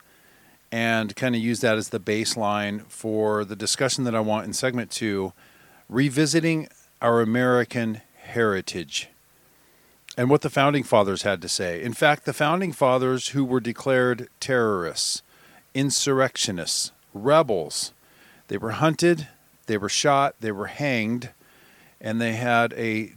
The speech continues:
death decree signed by the King of England to relentlessly hunt them down, seize their property, kill them when they found them,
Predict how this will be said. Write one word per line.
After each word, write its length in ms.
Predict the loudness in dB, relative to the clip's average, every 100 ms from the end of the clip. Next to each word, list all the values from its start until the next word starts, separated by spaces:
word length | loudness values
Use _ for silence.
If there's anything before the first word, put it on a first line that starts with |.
| -6
death 300 | -2 -2 -4
decree 640 | -10 -8 -4 -4 -4 -6 -10 -20 _
signed 680 | -8 -4 0 0 -2 -4 -6
by 460 | 2 4 4 2 -4 _ _ _ -14
the 80 |
King 300 | -10 -4 -2
of 120 | -2 -2
England 480 | -4 -4 -6 -8 -14 _ _ _ _ _ _ _ _ _
to 540 | -6 0 0 0 -2 -4 -12 _ _ _ _ _ _ _ -4
relentlessly 960 | 0 2 4 2 0 -4 -2 -2 -6
hunt 380 | -8 -4 -4 -2
them 180 | -2 0
down, 320 | 0 0 0
seize 300 | -4 -4 -2
their 100 | -2
property, 640 | 2 2 2 -2 -6 -10 -14 _ _ _ _ _ _
kill 180 | 2 4
them 160 | 4 2
when 120 | 0
they 100 | -2
found 320 | -2 -2 -2
them, 280 | -2 -4